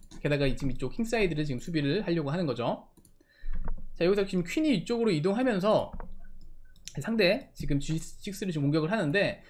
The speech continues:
요게 지금 잠깐 실수였던 것 같아요. 여전히 백이 주도권을 잡고 공격을 할 수가 있거든요. 근데 비숍이 이제 다음 수에 잡힐 것처럼 보이고,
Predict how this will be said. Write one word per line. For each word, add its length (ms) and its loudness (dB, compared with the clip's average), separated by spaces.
요게 300 4
지금 260 -2
잠깐 340 0
실수였던 400 0
것 60 4
같아요. 320 -2
여전히 320 2
백이 560 4
주도권을 340 2
잡고 300 -4
공격을 280 2
할 100 0
수가 180 -2
있거든요. 540 -4
근데 220 4
비숍이 460 2
이제 220 4
다음 320 4
수에 120 0
잡힐 300 -4
것처럼 320 2
보이고, 580 2